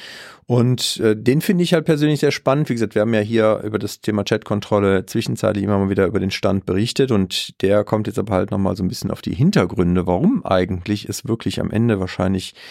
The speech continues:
gekippt ist. Und, ähm, da,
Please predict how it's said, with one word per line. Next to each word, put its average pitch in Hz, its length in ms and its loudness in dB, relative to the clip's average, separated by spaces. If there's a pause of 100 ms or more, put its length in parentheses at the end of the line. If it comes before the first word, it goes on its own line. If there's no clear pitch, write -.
(240)
gekippt - 440 -6
ist. - 380 0 (520)
Und, 117 580 0
ähm, 113 720 2 (160)
da, 147 500 2